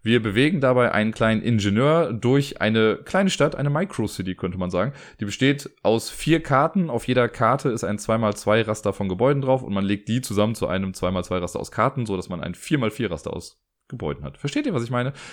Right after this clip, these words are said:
Ich hab's voll klar im Kopf auf jeden Fall. So eine kleine Stadt. Man legt den, äh, Ingenieur auf irgendein Feld am Anfang, das kann man sich aussuchen.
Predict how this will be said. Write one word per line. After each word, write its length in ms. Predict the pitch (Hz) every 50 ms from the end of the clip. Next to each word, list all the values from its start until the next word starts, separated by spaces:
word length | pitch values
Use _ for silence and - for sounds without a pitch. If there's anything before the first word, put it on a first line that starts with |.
| - - - _
Ich 180 | 165 156 -
hab's 160 | 117 - -
voll 220 | - - - 113 107
klar 260 | - - 98 92 92
im 80 | 113 131
Kopf 220 | - 95 - -
auf 100 | - -
jeden 160 | - 78 87
Fall. 160 | - 107 135 - - - - - - - _ _
So 120 | - -
eine 100 | 98 92
kleine 180 | - 95 85 85
Stadt. 380 | - 147 170 170 - - _ _ _ _ _ _ _ _ _ _ _ _ _ - -
Man 140 | 98 104
legt 220 | 107 107 113 107 104
den, 220 | 104 101 101 98
äh, 140 | 80 95 92
Ingenieur 300 | 90 107 104 107 120 123
auf 100 | 113 98
irgendein 260 | 104 131 131 123 110
Feld 180 | - 139 147 151
am 100 | 143 135
Anfang, 220 | 131 135 - 135
das 100 | 120 -
kann 80 | - 101
man 60 | 95
sich 140 | 90 - 107
aussuchen. 420 | 123 147 - 147 139 139 147 139